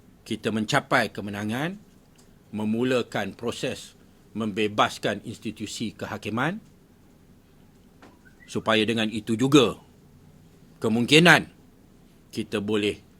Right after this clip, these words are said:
mencari laluan untuk membebaskan Datuk Seri Anwar Ibrahim.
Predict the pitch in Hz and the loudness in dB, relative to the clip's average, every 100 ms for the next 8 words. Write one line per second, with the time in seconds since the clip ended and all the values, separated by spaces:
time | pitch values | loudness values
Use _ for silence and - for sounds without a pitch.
0 | _ - 98 90 - 131 131 104 98 98 | _ -12 -10 -6 0 2 2 -2 -4 -2
1 | 110 123 131 135 - - - - 110 104 | 0 0 -2 -8 -16 -20 -20 -12 -10 -8
2 | 107 104 101 104 92 110 - 117 87 - | -6 -4 -2 -4 -2 -4 -6 -8 -10 -12
3 | - _ - 95 90 - 98 87 87 82 | -20 _ -18 -14 -12 -10 -10 -10 -14 -14
4 | 87 - | -16 -20